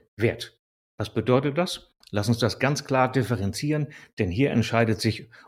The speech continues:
ob du dein Business führst oder ob es dich führt. Erstens, Zeit gegen Geld ist das operative Gefängnis. Du verkaufst deine Anwesenheit. Dein Kunde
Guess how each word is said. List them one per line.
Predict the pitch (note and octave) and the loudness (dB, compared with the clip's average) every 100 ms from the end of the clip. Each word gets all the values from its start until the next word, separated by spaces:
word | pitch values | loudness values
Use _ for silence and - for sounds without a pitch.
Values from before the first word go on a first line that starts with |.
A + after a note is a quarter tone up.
| - | -8
ob | A#2 - | -8 -2
du | A#2+ | 0
dein | A#2 F#2 E2 | 0 -2 2
Business | B2+ A#2 F#2 | 0 2 -4
führst | - E3 G#3+ - - _ _ _ _ _ _ | -4 0 0 0 -6 _ _ _ _ _ _
oder | A#2 A2+ | -2 0
ob | A#2 B2 | 2 0
es | - | 0
dich | G2+ - | -2 -2
führt. | F2+ - - - _ _ _ _ _ - | -10 -12 -18 -20 _ _ _ _ _ 0
Erstens, | A#2 - G2+ - - _ _ _ _ | 0 0 -6 -10 -12 _ _ _ _
Zeit | - C3+ B2 - - _ | 2 4 4 -2 -18 _
gegen | A#2+ G#2+ | 2 4
Geld | G#2+ G#2+ - - - - | 6 4 2 -8 -16 -4
ist | C3 - | 0 2
das | A2+ - | 4 4
operative | C3+ C3 A2+ - C#3+ A2+ | 6 6 6 4 4 6
Gefängnis. | G#2 G2+ B2 F#2+ D2 - - _ _ _ _ _ _ | 4 4 2 2 0 -8 -14 _ _ _ _ _ _
Du | G#2 | -4
verkaufst | G#2+ A2+ B2 A#2+ - | -2 4 6 6 6
deine | A#2+ A2 A#2+ | 6 6 6
Anwesenheit. | D#3 D3+ G#2 F#2+ E2 D#2 - - - - - - _ _ | 4 6 4 2 0 -8 -10 -16 -20 -20 -20 -20 _ _
Dein | G#2+ G2+ | -4 0
Kunde | - F3+ F3 E3+ | 4 6 6 2